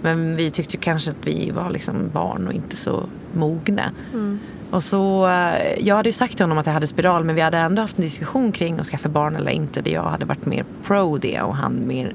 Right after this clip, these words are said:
Speaker 1: anti det. Och, eh, jag var så rädd för att han skulle tro att jag hade tagit ut spiralen.
Speaker 2: Mm.
Speaker 1: Så när vi kom på något sånt här, eh, akut ultraljud så kunde de se att spiralen satt kvar.
Speaker 2: Okej.
Speaker 1: Och jag var, det var så skönt.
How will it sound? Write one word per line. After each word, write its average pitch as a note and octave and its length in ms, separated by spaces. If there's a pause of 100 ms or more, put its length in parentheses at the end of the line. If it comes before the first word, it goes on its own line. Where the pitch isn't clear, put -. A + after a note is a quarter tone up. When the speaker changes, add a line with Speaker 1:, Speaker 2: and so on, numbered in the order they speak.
(140)
Speaker 1:
anti F3+ 440
det. - 200 (1080)
Och, D#3+ 280
eh, - 340
jag G3 80
var G#3 80
så G#3 120
rädd G3+ 140
för G3 80
att F#3+ 80
han G3 120
skulle G3 180
tro G3+ 340
att E3+ 140
jag E3 260
hade F3 200
tagit F3+ 180
ut B3+ 220
spiralen. - 500
Speaker 2:
Mm. - 120 (800)
Speaker 1:
Så - 120
när F#3 80
vi F3 60
kom G#3 340
på E3+ 200
något D#3+ 160
sånt - 160
här, D#3 120
eh, - 360 (380)
akut - 440
ultraljud A#2+ 840 (500)
så - 160
kunde E3+ 240
de E3 120
se E3 220
att D#3 80
spiralen D#3 420
satt - 180
kvar. - 420 (500)
Speaker 2:
Okej. B3+ 360 (260)
Speaker 1:
Och F#3+ 80
jag G3 80
var, F3+ 480
det - 60
var D3+ 80
så - 80
skönt. - 440